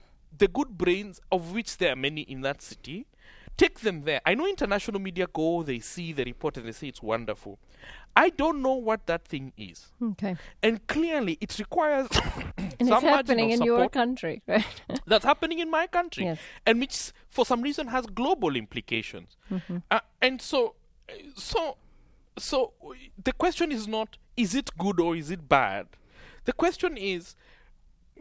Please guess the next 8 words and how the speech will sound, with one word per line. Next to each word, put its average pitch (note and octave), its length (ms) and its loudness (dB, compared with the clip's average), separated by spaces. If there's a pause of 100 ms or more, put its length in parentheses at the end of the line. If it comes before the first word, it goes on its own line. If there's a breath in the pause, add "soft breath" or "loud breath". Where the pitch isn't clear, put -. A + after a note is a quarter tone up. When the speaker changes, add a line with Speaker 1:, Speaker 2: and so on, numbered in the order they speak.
(180)
Speaker 1:
why D4+ 180 4
isn't C#4+ 380 0
it - 240 -6
presenting G3 500 -2
itself D#3 380 -2
for - 180 -6
the B3 80 0
scrutiny? A#3+ 520 -2